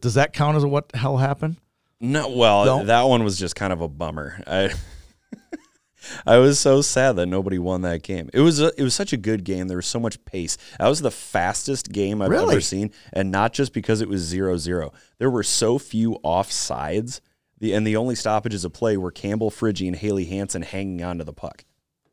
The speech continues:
Speaker 1: Yeah.
Speaker 2: So it just, it was a quick game. Uh, made it over to Moe's at the Rink, which is the new restaurant
Speaker 1: Yep.
Speaker 2: attached to Fogarty Ice
Speaker 1: Love
Speaker 2: Arena.
Speaker 1: it.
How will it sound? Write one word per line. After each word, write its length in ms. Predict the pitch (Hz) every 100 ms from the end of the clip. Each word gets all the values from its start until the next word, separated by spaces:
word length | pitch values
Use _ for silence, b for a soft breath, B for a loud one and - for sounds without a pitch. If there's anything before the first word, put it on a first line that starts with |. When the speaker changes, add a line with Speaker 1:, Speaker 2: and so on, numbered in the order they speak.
| _ _ _ _
Speaker 1:
Yeah. 220 | - 85 -
Speaker 2:
So 160 | 85 80
it 160 | 95
just, 220 | - 101 -
it 80 |
was 160 | 110 98
a 80 | 98
quick 380 | - 127 123 101
game. 360 | 104 104 98 - _ _ _ -
Uh, 240 | 90 87
made 240 | 82 98 98
it 80 | 95
over 260 | 92 92
to 320 | 90 98 92 -
Moe's 500 | 87 92 98 98 95
at 240 | 76 92
the 80 | 95
Rink, 340 | 82 82 113
which 200 | - 87
is 140 | 85 78
the 180 | 80 78
new 320 | 80 95 113
restaurant 600 | 90 78 - 76 71 -
Speaker 1:
Yep. 140 | 120 147
Speaker 2:
attached 320 | 90 85 -
to 80 | 78
Fogarty 500 | - 80 80 76 76
Ice 240 | 73 -
Speaker 1:
Love 220 | 85 90
Speaker 2:
Arena. 100 | 98
Speaker 1:
it. 100 | -